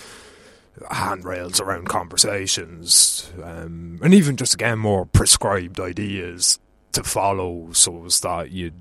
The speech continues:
you know you're not gonna step out of boundaries, which kinda links back to, again, what we were talking about with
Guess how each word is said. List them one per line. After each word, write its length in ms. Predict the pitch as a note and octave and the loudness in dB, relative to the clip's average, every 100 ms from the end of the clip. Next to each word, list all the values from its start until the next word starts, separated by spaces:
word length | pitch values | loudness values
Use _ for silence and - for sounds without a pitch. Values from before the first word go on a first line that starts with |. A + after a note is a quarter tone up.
| E2 | -12
you 120 | F2 | -8
know 240 | F2+ F2+ F2+ | -6 -4 -4
you're 120 | F2 | -6
not 200 | E2+ F2+ | -8 -8
gonna 180 | G2 E2+ | -10 2
step 380 | - - F2 - | 4 4 -2 -6
out 140 | F#2 | -6
of 80 | F2 | -4
boundaries, 1160 | G2+ F#2 F#2 F#2+ F2 F2 E2 D#2+ F2 - - - | -4 -2 -4 -8 -10 -12 -12 -8 2 4 4 -2
which 240 | - A#2+ - | -4 2 2
kinda 200 | C#3+ G#2 | 2 0
links 260 | A2+ G2+ | -2 -2
back 380 | - G2+ F#2 E2 | 0 2 2 0
to, 120 | - E2+ | -4 -6
again, 440 | F2 F#2 F2+ E2+ | -4 -4 -4 -6
what 140 | E2 | -10
we 60 | D#2 | -10
were 60 | E2+ | -8
talking 340 | G2 E2 E2 | -4 -4 -6
about 200 | F2 E2+ | -8 -8
with 200 | E2+ E2+ | -8 -10